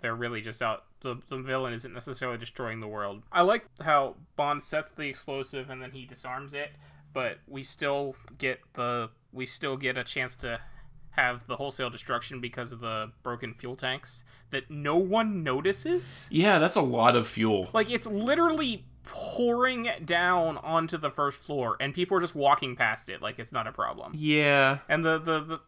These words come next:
Speaker 1: the thing with Boris, where Bond is like, "Uh-oh, he's gonna click the button," and then he always clicks it four times, and it's okay.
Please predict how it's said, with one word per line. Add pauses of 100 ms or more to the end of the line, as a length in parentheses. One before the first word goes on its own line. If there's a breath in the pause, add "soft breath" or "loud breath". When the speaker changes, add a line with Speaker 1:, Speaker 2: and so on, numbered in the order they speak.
(100)
Speaker 1:
the
thing
with
Boris,
where (100)
Bond
is
like,
"Uh-oh,
he's
gonna
click
the
button,"
and
then
he
always
clicks
it
four
times,
and
it's
okay.